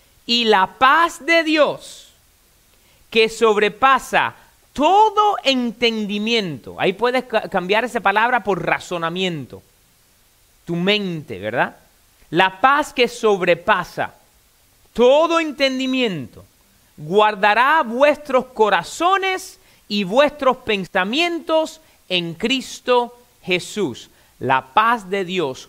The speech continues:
guarda y protege nuestra mente.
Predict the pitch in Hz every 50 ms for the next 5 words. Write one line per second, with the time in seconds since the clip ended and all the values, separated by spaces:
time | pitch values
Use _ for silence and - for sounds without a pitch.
0 | _ _ - 123 113 117 139 170 196 196 220 226 214 214 240 240 240 240 - -
1 | _ _ - 170 165 143 - - 143 135 131 123 - - 185 175 151 120 - -
2 | 107 92 101 _ _ _ _ _ _ _ _ _ _ _ _ _ _ _ _ _
3 | _ _ - 135 147 160 160 - - - 147 139 131 127 139 147 165 185 190 185
4 | 175 165 156 143 123 - - - -